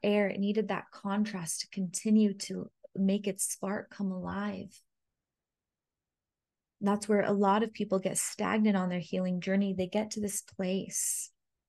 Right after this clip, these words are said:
where they get really comfortable. Their old triggers are no longer bothering them.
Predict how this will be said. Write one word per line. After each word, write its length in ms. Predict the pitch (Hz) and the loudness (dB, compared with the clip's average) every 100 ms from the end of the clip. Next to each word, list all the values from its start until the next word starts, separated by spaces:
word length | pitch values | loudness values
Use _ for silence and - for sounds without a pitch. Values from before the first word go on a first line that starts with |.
| _ _ _ _ _ _ _ _ _ - - - - | _ _ _ _ _ _ _ _ _ -20 -20 -18 0
where 260 | 190 196 | 6 6
they 100 | 190 | 6
get 340 | 196 196 196 185 | 4 2 0 0
really 360 | 196 196 196 | 2 2 0
comfortable. 840 | 196 - 180 180 185 180 170 170 - | -2 -8 -6 -6 -6 -6 -4 -6 -4
Their 200 | 185 - | -4 -2
old 240 | 196 196 | -2 -2
triggers 440 | - 196 190 185 185 | -4 -6 -4 -4 -4
are 80 | 180 | -4
no 200 | 180 175 | -2 -2
longer 380 | 175 180 180 | -2 -2 -4
bothering 680 | 175 170 175 185 175 - 170 | -4 -2 -2 -2 -2 -4 -4
them. 440 | 175 - 196 196 | -6 -8 -8 -10